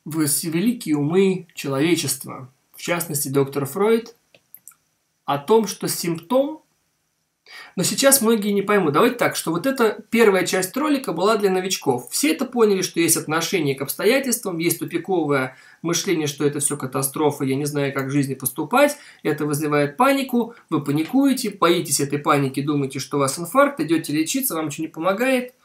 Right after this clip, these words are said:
Вот это первая часть, о которой я говорил. А теперь для тех, как говорится, для продвинутых пользователей моего канала.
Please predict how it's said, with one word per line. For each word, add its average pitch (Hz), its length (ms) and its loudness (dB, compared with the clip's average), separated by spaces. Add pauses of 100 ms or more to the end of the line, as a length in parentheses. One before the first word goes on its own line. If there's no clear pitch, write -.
(220)
Вот 269 300 -2
это 208 300 0
первая 165 400 -2
часть, 208 300 -2
о 165 40 -6
которой 156 360 -4
я 135 60 2
говорил. 131 380 -4 (500)
А 165 80 -4
теперь 269 280 0
для 214 160 4
тех, 240 340 -2
как 175 140 -10
говорится, 196 240 2
для 175 140 0
продвинутых 190 640 0
пользователей 190 640 0
моего 147 340 0
канала. 151 520 -4